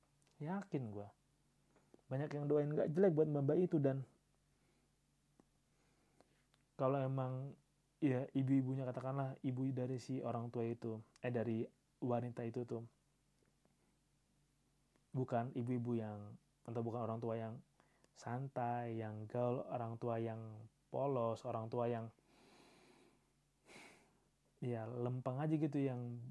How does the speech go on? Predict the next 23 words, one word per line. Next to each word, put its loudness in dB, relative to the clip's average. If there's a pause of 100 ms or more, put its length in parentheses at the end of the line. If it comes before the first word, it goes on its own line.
(140)
biasa -2
aja, 0
yang -2
pendiam 0
gitu. 0 (1600)
Patah -4
hati -10
sih. -12 (680)
Patah -2
hati. -6 (560)
Gue 0
kebayang -2
kenapa. -4 (720)
Lu 4
bayangin 2
kayak -2 (960)
patah -2
hati -4
orang -2
tua -6
tuh -6
kayak -6
apa. -14